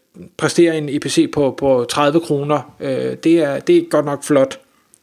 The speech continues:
Øhm, og så var der meget dernede af. Så det, jeg egentlig bare vil sige med det, det er, at hvis man sidder derude og tænker, øh, som affiliate, "Jamen, skal jeg tjene gode penge?"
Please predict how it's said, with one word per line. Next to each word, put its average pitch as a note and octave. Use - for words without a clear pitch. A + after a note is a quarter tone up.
Øhm, A#2+
og F3
så G#3
var G3
der F#3+
meget F3
dernede D#3+
af. D3+
Så G3
det, B3
jeg A#3+
egentlig G3
bare F#3+
vil F#3
sige G#3
med F#3+
det, F3
det G3
er, F#3
at E3
hvis E3+
man F#3
sidder A#3
derude G#3
og G3
tænker, F3+
øh, D3
som D#3+
affiliate, F3
"Jamen, D3
skal -
jeg D3+
tjene E3
gode F#3
penge?" F3